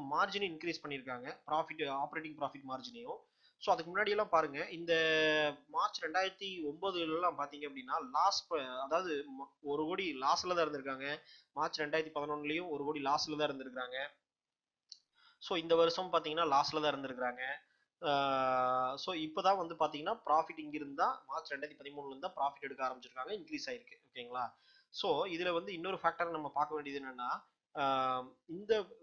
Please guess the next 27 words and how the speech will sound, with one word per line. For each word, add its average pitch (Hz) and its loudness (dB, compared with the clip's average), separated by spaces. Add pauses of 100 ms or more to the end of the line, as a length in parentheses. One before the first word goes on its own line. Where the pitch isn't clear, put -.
இது 165 -2
பொறுத்த 170 -2
வரைக்கும் 175 0 (100)
இங்க 185 -2
தான் 180 4
இ 170 -8
பி 180 -6
எஸ் 165 0
நம்ம 147 -2
பார்க்கணும். 127 -2
So, - -8
இ 175 -6
பி 226 -6
எஸ் 190 -2
பொறுத்த 160 0
வரைக்கும் 139 -2 (680)
last 143 4
வந்து 160 -2 (280)
இந்த 147 -2
company 170 -2 (100)
மார்ச் 151 2
ரெண்டாயிரத்தி 156 2
இருபதுல, 147 -2 (600)
ஆஹ், 131 4 (120)
ஒரு 170 2
ஷேருக்கு 202 2
வந்து 156 -2